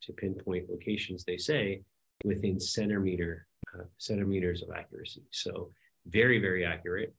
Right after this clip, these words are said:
Um, and, um, yeah, they say this could work, uh, as an alternative when, you know, G P S is out, uh,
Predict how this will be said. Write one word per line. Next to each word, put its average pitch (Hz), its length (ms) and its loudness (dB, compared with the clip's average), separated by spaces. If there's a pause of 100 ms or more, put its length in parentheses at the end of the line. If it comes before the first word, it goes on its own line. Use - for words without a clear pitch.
(100)
Um, 90 680 2 (400)
and, 95 920 2
um, 95 720 -2 (300)
yeah, 160 160 6
they 101 120 4
say 107 180 4
this 110 200 4
could - 200 0
work, 101 320 0 (120)
uh, 95 240 0
as 95 180 -2
an 90 260 2
alternative 101 580 0
when, 87 500 -4
you 87 120 -4
know, 87 60 -8
G 87 160 -8
P 87 180 -6
S 87 220 -4
is 85 220 -6
out, 135 280 0 (520)
uh, 92 520 0